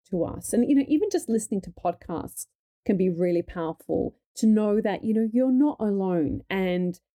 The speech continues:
um, there are ways that you can connect with people. But of course, you want to have more engagement. I think podcasts are great for kind of opening your mind to the possibilities of, of what you can do with your life. And I certainly had that experience myself.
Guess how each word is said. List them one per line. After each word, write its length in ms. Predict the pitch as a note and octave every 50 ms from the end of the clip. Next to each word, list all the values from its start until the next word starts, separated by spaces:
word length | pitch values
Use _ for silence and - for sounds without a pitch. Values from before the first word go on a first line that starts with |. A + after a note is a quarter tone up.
| _ _ _ -
um, 320 | G3 F#3+ F#3 F3+ F3+ D#3+
there 220 | - F#3+ G#3 G3+ G3
are 100 | G3 F#3+
ways 380 | F#3+ G3 G3+ G#3 A3+ A#3+ A3+
that 80 | - -
you 100 | - F3
can 180 | - - G3+ F#3+
connect 360 | - - F#3+ F3+ - - _ -
with 200 | F#3+ F3 - _ -
people. 340 | F#3 D#3+ - - - - -
But 220 | - G3 - -
of 140 | - F3+ -
course, 260 | - C4 A#3+ A3 -
you 80 | B3+ A#3+
want 320 | G#3+ A3 B3 C4+ A#3+ -
to 80 | - A#3+
have 280 | - - G#3+ G3 F3+ - -
more 640 | G3 G3 G3 G3 G3 F#3+ F#3+ F#3+ F#3+ G3 G3 F#3+ _ _ _ _ _ _ -
engagement. 580 | G3+ G3+ F3+ F#3+ F3+ F3+ F3 - G#3 B3+ C#4+
I 80 | A3 G3
think 300 | - B3+ A3+ - - -
podcasts 680 | - G#3 G3 - - - A3 G#3+ G3+ - - - -
are 60 | F3 F3+
great 340 | - F#3 F#3 F3+ - -
for 80 | - F#3+
kind 240 | - - G3+ F#3 F3
of 120 | E3 - _ _ _ _ _ - _ _ _ _ _ -
opening 460 | F3+ F#3+ G3 G3 - - A3 G3 F#3+
your 160 | F#3 F#3 F3+ F3
mind 480 | F3 F3 E3+ E3 E3 E3 E3+ A#3 A#3+
to 100 | A#3 A3+
the 100 | E3+ F3
possibilities 1080 | - _ - F#3 F3 - - F3 - E3 D#3+ E3 E3+ - - A3+ A#3+ D4 D4 - - - -
of, 240 | - F3+ F3 E3 - _ -
of 160 | - F#3 F3+ _
what 160 | - F#3 -
you 120 | - E3+ F3
can 200 | - - F#3+ F3
do 180 | - F3 E3
with 160 | D#3+ E3+ E3+ -
your 140 | E3+ D#3
life. 320 | D3+ D#3+ D#3+ G3 C4+ C#4 -
And 100 | G3+ F3+
I 140 | F3 E3+ - _ _
certainly 280 | - F3+ - - F3+ E3+
had 180 | F3 E3+ -
that 160 | - E3 D#3
experience 520 | E3 - - - - - E3 E3 E3 - - -
myself. 520 | E3 D#3 - _ - - D#3+ F#3 C4